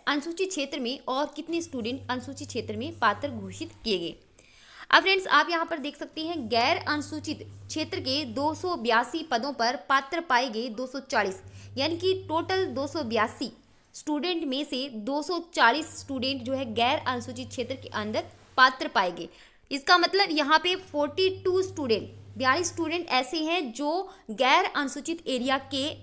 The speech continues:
अपात्र घोषित किए गए स्टूडेंट हैं। वहीं पर अनुसूचित क्षेत्र के तेरह पदों पर पात्र किए गए स्टूडेंट की संख्या आठ है। और यहाँ पे टोटल अगर अपने देखें तो दो सौ बयासी पदों पर, और यहाँ पर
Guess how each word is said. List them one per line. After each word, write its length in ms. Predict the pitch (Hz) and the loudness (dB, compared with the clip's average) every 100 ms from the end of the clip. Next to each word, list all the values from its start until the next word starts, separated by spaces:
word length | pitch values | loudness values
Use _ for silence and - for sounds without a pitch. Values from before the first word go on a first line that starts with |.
| - | 4
अपात्र 480 | 277 285 349 370 349 | 4 6 4 4 -4
घोषित 340 | 233 240 285 - | -2 -4 -6 -6
किए 120 | 220 | -4
गए 120 | 240 | -4
स्टूडेंट 380 | 240 233 190 202 | -4 -4 -2 2
हैं। 180 | 220 247 - - | 2 2 -12 0
वहीं 240 | 247 339 392 | 4 4 6
पर 200 | 370 370 | 6 6
अनुसूचित 560 | - 285 339 339 381 | 4 0 -2 0 0
क्षेत्र 300 | 381 294 285 285 | 2 0 0 -6
के 160 | 240 175 - - _ _ _ - | -4 -6 -8 -20 _ _ _ -6
तेरह 320 | 330 359 392 370 | -2 0 2 2
पदों 240 | 262 330 | 0 0
पर 200 | 285 262 - | 0 -2 2
पात्र 280 | 294 294 349 | 4 4 0
किए 180 | 339 294 | -4 -4
गए 180 | 240 294 | -4 -4
स्टूडेंट 400 | - 254 247 - | -4 -6 -6 -6
की 100 | 302 | -6
संख्या 360 | - 254 247 202 - | -6 -4 0 0 0
आठ 220 | 226 240 247 | 2 2 0
है। 80 | - - _ _ _ _ _ - | -8 -16 _ _ _ _ _ 2
और 180 | 320 359 | 4 6
यहाँ 280 | 311 302 359 | 6 6 6
पे 140 | 381 | 6
टोटल 420 | 381 302 285 381 - | 4 2 2 4 4
अगर 220 | 262 294 | 4 2
अपने 200 | 294 302 | 0 -4
देखें 340 | 240 233 311 | -4 -4 -6
तो 100 | 339 247 | -6 -6
दो 220 | 208 254 | -4 -4
सौ 180 | 349 262 | -4 -6
बयासी 520 | 208 220 247 339 339 - | 0 2 2 0 -2 2
पदों 280 | 233 220 294 285 262 | 0 2 -4 -4 0
पर, 220 | 214 214 - - - _ _ _ - | 0 -2 -14 -20 -20 _ _ _ -2
और 240 | 240 262 330 | 4 6 6
यहाँ 320 | 233 233 302 | 2 4 4
पर 280 | 302 294 | 6 4